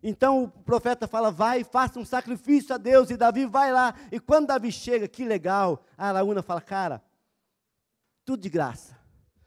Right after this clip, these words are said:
Os boi estão aqui, Deus mandou sacrificar dez, toma quinze boi. Ah, Deus mandou fazer então o, o holocausto, tá aqui a madeira,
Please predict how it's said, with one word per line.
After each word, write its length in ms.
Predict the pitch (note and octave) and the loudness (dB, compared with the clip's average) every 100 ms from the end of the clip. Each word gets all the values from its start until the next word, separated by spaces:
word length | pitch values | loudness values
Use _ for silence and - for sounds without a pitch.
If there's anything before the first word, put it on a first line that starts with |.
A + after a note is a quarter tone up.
| _ | _
Os 160 | G#3 F3 | -8 -8
boi 360 | C3 D#3+ A3+ | 0 4 6
estão 200 | A3 A3+ | 4 -4
aqui, 240 | E3+ - G3 | -8 -8 -8
Deus 200 | G#3 F#3 | -6 -6
mandou 180 | G3 G3+ | -6 -6
sacrificar 420 | F#3+ - - E3 | -8 -12 -6 -4
dez, 260 | D3 G#3 | -2 -4
toma 180 | - A#3 | -4 -8
quinze 420 | - - B3+ G#3 | -8 -2 0 0
boi. 420 | E3+ C#3 F#3+ G#3+ D#3+ - E3+ | -4 0 2 4 2 -6 -4
Ah, 120 | A3 | -2
Deus 220 | F#3+ A#3+ | 4 2
mandou 260 | G3+ G#3+ A3+ | 2 0 0
fazer 320 | G#3+ G3+ F#3 | 0 -2 -2
então 340 | A3 G3 A3+ F3+ _ | -2 -2 -2 -4 _
o, 80 | - | -4
o 160 | G3 G#3+ | 0 2
holocausto, 560 | G#3 G3+ G#3 A#3 F#3 | 2 0 0 0 0
tá 80 | A#3+ | -6
aqui 160 | G3+ A#3+ | -2 -2
a 60 | |
madeira, 640 | A3+ G#3+ D3+ F3 A3 G3+ | 0 -2 2 4 4 2